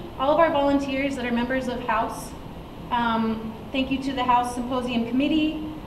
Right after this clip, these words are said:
uh, and to Doctor Lasso, our faculty advisor. Um, just a few housekeeping and scheduling notes.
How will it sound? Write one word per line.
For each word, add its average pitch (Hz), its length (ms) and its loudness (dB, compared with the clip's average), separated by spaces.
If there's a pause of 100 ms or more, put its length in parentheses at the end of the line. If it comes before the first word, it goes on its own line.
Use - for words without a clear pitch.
(260)
uh, 240 260 6
and 277 120 4
to 247 100 -4
Doctor 240 320 2
Lasso, 226 320 -2
our 202 160 0
faculty 208 440 -4
advisor. 190 540 -4 (560)
Um, 254 300 8
just - 180 0
a 349 60 0
few 320 240 2
housekeeping 294 680 2
and 247 100 -2
scheduling 254 440 0
notes. 285 500 0